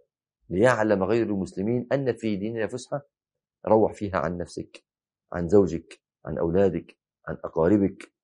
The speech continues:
يوم، اتنين، تلاتة، لكن تزاول بعد ذلك السير إلى الله جل وعلا.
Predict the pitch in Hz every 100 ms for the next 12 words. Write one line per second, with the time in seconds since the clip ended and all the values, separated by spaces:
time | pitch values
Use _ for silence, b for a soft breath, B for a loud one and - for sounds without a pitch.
0 | _ _ _ _ - 104 110 95 85 95
1 | 98 87 82 92 90 85 - _ _ -
2 | 80 82 85 82 120 110 82 80 82 95
3 | 90 - 80 92 90 76 80 78 90 80
4 | 78 76 82 98 120